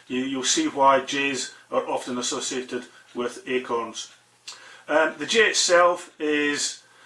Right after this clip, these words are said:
uh, m-, on the outside it is mainly pink and brown.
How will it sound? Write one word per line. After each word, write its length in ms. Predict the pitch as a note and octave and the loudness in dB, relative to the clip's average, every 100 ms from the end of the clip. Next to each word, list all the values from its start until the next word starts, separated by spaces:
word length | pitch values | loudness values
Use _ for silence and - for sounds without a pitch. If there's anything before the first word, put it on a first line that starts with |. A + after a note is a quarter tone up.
| - _ | -20 _
uh, 520 | C3+ C3+ C4 C4 - - - _ _ | -4 2 4 4 0 -4 -16 _ _
m-, 200 | - G3 - _ _ _ _ _ - - _ _ _ _ _ _ - | -12 -12 -14 _ _ _ _ _ -20 -20 _ _ _ _ _ _ -4
on 120 | E3+ | 0
the 140 | E3+ A3 | 2 2
outside 580 | A3 - F3+ F#3+ F#3 - | 2 2 2 2 0 -2
it 140 | F3+ F3+ | -2 0
is 600 | E3 E3 D#3+ D3+ - - _ - _ _ _ - | 2 2 2 0 -6 -10 _ -20 _ _ _ -4
mainly 440 | D#3+ F3+ E3+ E3 | 0 2 4 2
pink 560 | - - E3+ E3 E3 - - | -2 -2 -2 0 -6 -12 -12
and 200 | C3+ B2+ | -10 -4
brown. 440 | C#3+ D3+ E3 F3 | 2 4 4 2